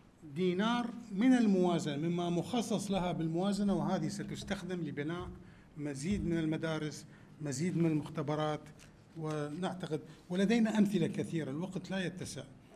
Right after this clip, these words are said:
لدينا أمثلة كثيرة من هذا النوع في تقدم في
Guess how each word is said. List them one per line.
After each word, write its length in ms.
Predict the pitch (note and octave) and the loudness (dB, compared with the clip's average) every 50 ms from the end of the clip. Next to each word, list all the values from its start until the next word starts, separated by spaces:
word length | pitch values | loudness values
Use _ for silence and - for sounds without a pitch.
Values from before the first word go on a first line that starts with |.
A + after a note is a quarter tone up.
| - - - | -16 -10 -6
لدينا 440 | F3+ E3+ G3 A#3 A#3+ A3 G#3+ - G#3 | -4 0 2 2 2 2 2 2 2
أمثلة 320 | A3 G3+ - F#3+ E3+ D#3+ | 0 0 0 0 -2 -2
كثيرة 460 | - - E3+ E3 - - G3+ G3 F#3 | -2 -4 -4 -6 -2 0 0 2 2
من 140 | F3+ D#3 C#3 | 2 0 0
هذا 260 | - E3 G3 G3 F#3 | 0 0 0 0 0
النوع 380 | F#3 E3+ E3+ F#3 F#3 F#3+ - - - - - - - - - | 0 -2 -2 -2 -2 -4 -6 -8 -12 -14 -16 -16 -18 -16 -10
في 120 | - F3 E3 | -8 -6 -6
تقدم 520 | E3+ E3 - - G#3 F3+ D#3+ F#3+ F#3 E3 | -6 -6 -4 -2 -2 -2 -2 -2 -2 -2
في 300 | F3 - D#3+ D3 C#3+ C#3 | -2 -4 -6 -6 -6 -8